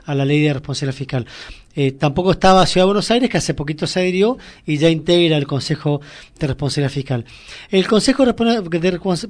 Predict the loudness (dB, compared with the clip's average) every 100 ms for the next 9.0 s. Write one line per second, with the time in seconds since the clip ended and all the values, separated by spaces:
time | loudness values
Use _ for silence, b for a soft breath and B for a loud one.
0 | -4 -2 0 0 0 0 2 4 4 0
1 | -4 0 0 0 2 4 4 4 2 0
2 | 0 -2 0 0 2 0 B B B 4
3 | 4 4 B B B -10 2 4 6 6
4 | 6 6 4 2 0 0 2 2 4 4
5 | 0 -4 -18 -14 -12 -8 -6 -4 0 0
6 | 0 -4 0 0 2 0 -2 B B -8
7 | -4 -2 0 0 2 0 0 -2 -4 -6
8 | -6 -6 -4 -4 -2 -4 0 4 4